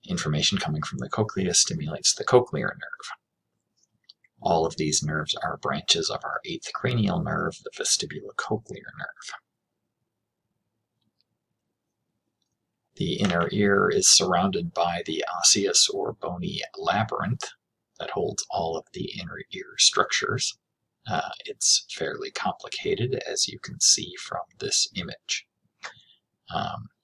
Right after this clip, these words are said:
it consists of a combination of the osseous vestibule, which holds both the superior and posterior ampulla, the osseous semicircular canals, where the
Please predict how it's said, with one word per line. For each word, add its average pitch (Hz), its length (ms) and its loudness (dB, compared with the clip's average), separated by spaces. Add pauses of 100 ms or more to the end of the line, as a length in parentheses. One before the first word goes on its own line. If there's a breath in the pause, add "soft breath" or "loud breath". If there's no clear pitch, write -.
(280)
it 85 200 -2
consists - 520 2
of - 80 -2
a 82 60 -4
combination 80 680 -2
of 80 140 -6
the - 240 -8
osseous - 560 2 (260)
vestibule, 85 840 4
which 113 200 -2
holds - 320 -6
both - 220 -4 (100)
the - 80 -2
superior - 800 0
and 87 260 -10
posterior - 640 -2 (140)
ampulla, - 440 -4 (800 soft breath)
the - 160 -6
osseous - 560 4
semicircular - 840 2
canals, 117 680 2
where 110 160 -10
the - 220 -8